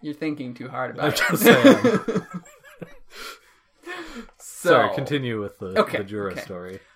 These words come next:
Speaker 1: Uh, perhaps it's the one regarding the Ankh cross that demands greatest attention. And you'll notice there in little silver there,
Speaker 2: Oh.
Speaker 1: you've got the Ankh cross.
Speaker 2: Yes.
Speaker 1: Uh, let me tell you what that's all about. "This ancient Egyptian symbol is rumored to bring good fortune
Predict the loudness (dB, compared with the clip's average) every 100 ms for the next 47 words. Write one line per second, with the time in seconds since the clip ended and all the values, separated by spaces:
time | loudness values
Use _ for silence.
0 | _ -2 0 2 0 0 2 0 -2 -6
1 | -4 0 0 0 4 4 4 0 -2 0
2 | 0 -2 -10 -4 2 4 2 -2 -8 -6
3 | -6 -4 -4 -6 -2 -2 -4 -10 -10 -8
4 | -8 -8 -8 -6 -4 -4 -6 -6 -12 -20
5 | _ -2 0 0 -4 -10 -10 -8 -6 -6
6 | -4 -2 0 0 -2 -4 -6 -6 -8 -8
7 | -6 -8 -10 -10 -8 -8 -12 -6 -2 -2
8 | -2 -6 -8 -8 -12 _ -8 -4 -4 -6
9 | -8 -4 -4 -2 -6 -6 -6 -8 -14 _
10 | 2 6 6 2 -2 0 0 -2 -2 -2
11 | -6 0 -2 -2 -6 -6 -4 -2 -2 -4
12 | -2 -4 -2 -2 0 0 -2 -4 -6 -8
13 | -2 0 0 2 4 4 2 0 0 -2
14 | -12 -12